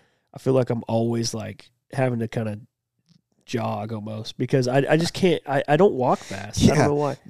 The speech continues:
Speaker 2: Yeah.
Speaker 1: But
Speaker 2: I
Speaker 1: I don't, I'm not stopping at a place and I'm not, like, slowly walking. I just, I walk as fast as I can at, like, a normal
Speaker 2: Like normal.
Speaker 1: normal for me, yeah. And it is slower, I feel like.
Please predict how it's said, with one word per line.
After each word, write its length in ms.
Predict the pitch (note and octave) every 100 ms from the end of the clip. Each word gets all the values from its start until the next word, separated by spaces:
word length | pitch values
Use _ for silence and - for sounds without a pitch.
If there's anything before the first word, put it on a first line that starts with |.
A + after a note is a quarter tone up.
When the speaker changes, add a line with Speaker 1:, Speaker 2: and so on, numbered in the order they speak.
| -
Speaker 2:
Yeah. 320 | A#2+ B2+ F#2 - -
Speaker 1:
But 160 | - D3
Speaker 2:
I 60 |
Speaker 1:
I 40 | D3
don't, 300 | D#3+ E3+ - -
I'm 140 | C3+
not 220 | C#3+ C#3+ -
stopping 540 | - B2+ B2+ C#3+ B2+
at 60 | A2+
a 40 |
place 680 | - B2+ B2 B2 - - - _
and 120 | B2
I'm 100 | B2+
not, 200 | C3 A#2
like, 200 | A#2+ A2+
slowly 640 | - A#2+ B2 B2 C3 B2
walking. 500 | A2+ A2 G#2+ - A2 -
I 80 | B2+
just, 200 | C3+ -
I 80 | C3+
walk 340 | C3+ C#3+ D3
as 80 | C#3+
fast 320 | - B2+ A#2+ C3
as 40 |
I 100 | A#2
can 480 | - B2+ A#2+ A2 A#2+ -
at, 140 | C3
like, 200 | B2 B2
a 40 | A#2+
normal 560 | A#2+ B2 B2 A#2 A#2+ -
Speaker 2:
Like 140 | - A#2+
normal. 460 | A#2+ F3 - - - _
Speaker 1:
normal 380 | C#3 D#3 D#3 B2+
for 140 | -
me, 280 | A#2+ C#3+ B2
yeah. 320 | A#2 B2+ G#2+ - _ _ _ _
And 120 | C#3
it 60 | D3+
is 140 | D#3+
slower, 440 | - C#3+ C#3 B2+ A2+
I 100 | A2+
feel 200 | - A2+
like. 340 | G#2+ - -